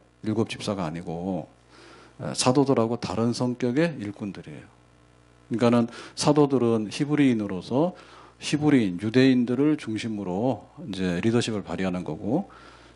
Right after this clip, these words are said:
여기 헬라파 사람들, 이제 헬라파 사람들, 흩어졌다가 다시 예루살렘 돌아온 사람들, 주로 예를 들면 이방인들, 이제 이런 사람들의 몫을 대변하기에는, 어, 이 사도들은 전부 다 유대인이거든요.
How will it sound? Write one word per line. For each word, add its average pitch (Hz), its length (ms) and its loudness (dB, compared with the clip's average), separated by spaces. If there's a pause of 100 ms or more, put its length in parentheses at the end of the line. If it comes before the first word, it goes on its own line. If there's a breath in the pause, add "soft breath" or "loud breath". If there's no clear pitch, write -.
여기 104 180 0
헬라파 165 380 2
사람들, 87 480 -8 (340)
이제 107 120 -2
헬라파 151 420 4
사람들, 90 580 -4 (540 soft breath)
흩어졌다가 139 600 0
다시 98 240 -4
예루살렘 104 400 0
돌아온 101 300 0
사람들, 85 420 -10 (420)
주로 104 320 -4
예를 110 140 4
들면 104 200 0
이방인들, 107 680 0
이제 110 140 0
이런 143 240 4
사람들의 123 760 0 (640 loud breath)
몫을 110 640 4
대변하기에는, 101 960 -2 (500 soft breath)
어, 82 380 -8
이 107 100 -4
사도들은 135 460 2
전부 98 240 -4
다 98 80 -2
유대인이거든요. 92 680 -2